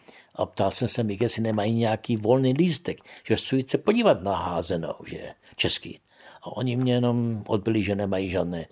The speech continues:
slušně teda, žádné volné lístky. Tak jsem potom šel do sportovní haly a to se šlo přes park, takovou stezkou.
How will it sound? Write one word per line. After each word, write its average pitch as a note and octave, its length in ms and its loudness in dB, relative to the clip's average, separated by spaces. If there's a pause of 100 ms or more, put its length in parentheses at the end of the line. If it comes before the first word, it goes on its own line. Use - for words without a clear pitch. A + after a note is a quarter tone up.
slušně - 420 2
teda, - 340 -8 (180)
žádné F2 240 -4
volné D#2 260 -6
lístky. - 400 -12 (500)
Tak - 180 0
jsem C3 280 -2
potom B2 340 0
šel A#2+ 540 2 (360)
do - 120 2
sportovní G2+ 580 -2
haly F#2 480 0 (480)
a G2 60 0
to G2 160 -6
se - 140 -2
šlo C3 160 2
přes - 320 0
park, - 580 0 (580)
takovou G#2 300 0
stezkou. - 800 0